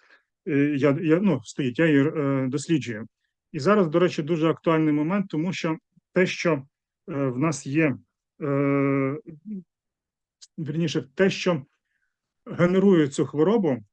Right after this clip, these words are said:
це є стрес. Пе-, перший основний елемент, який генерує. Звичайно, їх, е, як і в кожній хворобі,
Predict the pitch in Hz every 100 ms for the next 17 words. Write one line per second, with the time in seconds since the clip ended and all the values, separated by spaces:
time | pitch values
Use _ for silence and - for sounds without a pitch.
0 | _ _ 175 175 139 - 147 120 - _
1 | _ - 160 - 160 156 - 143 151 -
2 | 135 143 139 143 139 151 196 151 - 139
3 | 139 135 120 135 156 196 196 151 147 135
4 | 165 151 151 160 151 170 - 180 131 139
5 | 156 156 135 131 135